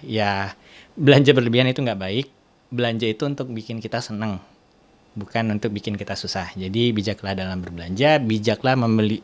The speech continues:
memilih promo yang akan kalian pakai atau ambil. Gitu untuk episode kali ini.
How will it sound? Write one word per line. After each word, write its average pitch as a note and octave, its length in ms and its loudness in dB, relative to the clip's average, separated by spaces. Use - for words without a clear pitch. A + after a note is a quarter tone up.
memilih C#3+ 720 6
promo B2 560 2
yang A#2+ 240 -2
akan A#2+ 400 -6
kalian A2+ 640 -4
pakai G#2+ 480 0
atau - 160 -12
ambil. F2 400 -8
Gitu F#2 1120 -6
untuk G2 400 4
episode G#2+ 800 0
kali A3 220 8
ini. A2 140 2